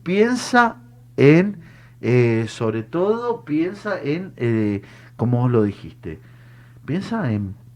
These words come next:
en el más a-, en, en el mañana, pero en el ahora profundo, ¿no? Y vos fijate que un gobierno que, que estuvo presente, ¿no?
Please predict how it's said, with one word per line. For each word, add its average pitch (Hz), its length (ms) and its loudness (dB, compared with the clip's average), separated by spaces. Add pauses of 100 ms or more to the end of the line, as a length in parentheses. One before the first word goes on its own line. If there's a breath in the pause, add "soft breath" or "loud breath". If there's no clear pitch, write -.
(140)
en 98 140 -8
el 90 160 -4
más 110 260 -8
a-, 104 160 -8
en, 104 260 -8
en 110 140 -6
el 117 400 -4
mañana, 170 880 2
pero 143 180 2
en 131 100 2
el 131 200 4
ahora 180 480 4 (460 loud breath)
profundo, 120 760 0
¿no? 151 300 0 (420 loud breath)
Y 202 40 -2
vos 247 140 0
fijate 220 380 -2
que 139 260 0
un 139 140 -2
gobierno 147 460 2
que, 107 200 -4
que 104 120 -12
estuvo 156 520 -2
presente, 87 640 -10
¿no? 139 320 -4